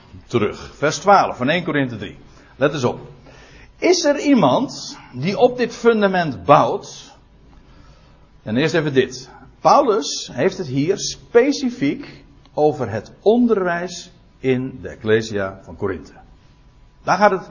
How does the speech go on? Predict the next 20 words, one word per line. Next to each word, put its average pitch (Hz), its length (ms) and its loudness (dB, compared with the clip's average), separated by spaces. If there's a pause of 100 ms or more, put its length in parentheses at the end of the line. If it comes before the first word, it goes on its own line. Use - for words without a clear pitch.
heel 175 200 0
speciaal 123 640 -4
over. - 220 -20 (180)
Hij 156 180 4
had 196 120 4
het 113 160 -12
fundament 110 580 -2
gelegd. - 640 -6 (920)
De - 60 -20
Ecclesia 175 440 6
was 117 180 -2
daardoor 110 440 0
ontstaan. 135 560 -4
Dat 107 160 -8 (100)
woord 160 280 4
was 98 200 -8
gebracht. 131 360 0 (300)
Men 151 260 -2
kwam 87 260 -10
samen. 135 460 0